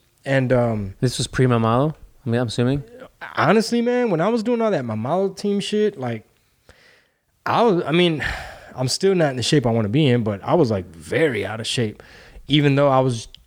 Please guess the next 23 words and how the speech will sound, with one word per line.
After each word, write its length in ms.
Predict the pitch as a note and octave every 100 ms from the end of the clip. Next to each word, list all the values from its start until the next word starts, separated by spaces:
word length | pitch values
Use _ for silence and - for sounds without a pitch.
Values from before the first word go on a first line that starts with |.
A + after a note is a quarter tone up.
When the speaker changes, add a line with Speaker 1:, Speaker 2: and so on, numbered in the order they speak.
| -
Speaker 1:
trying 680 | - - B2+ C3 C3 C3 A#2
to 220 | C3 A2+
go 380 | G#2+ A#2+ B2+ B2+
through 220 | B2+ B2
the 100 | G#2+
motions. 640 | G#2+ C3 C3+ - G#2+ F#2
Speaker 2:
Yeah. 300 | A#2 A2+ G2+ F#2 -
Speaker 1:
I 120 | A#2+
was 160 | B2+ A#2+
trying 420 | - D3 C#3+ C#3+
to 240 | C3 B2 C3
undo 600 | C3 A#2+ C3+ C3+ A#2+ G2+ _ _ _ _ _ _ _ _
s-, 300 | - - -
years, 720 | F3 B2+ C#3 E3+ F#3 D3+ A2+
probably, 260 | - D3 D3+
like, 180 | C3+ A#2
a 80 | A#2+
good 400 | C#3+ A#2 G2+ -
decade 680 | D3+ D#3+ C#3 A2+ G#2 G#2 - _ _ _
of 480 | B2 A#2 G#2+ G#2 - _ _ _ -
alcohol, 720 | C3+ D#3 D#3+ D3+ D#3+ D#3+ D3+ _ _ _ _ _ _ _ -
junk 360 | A#2+ D3 D#3 -
food, 560 | D#3+ D#3 D#3 D3+ C#3+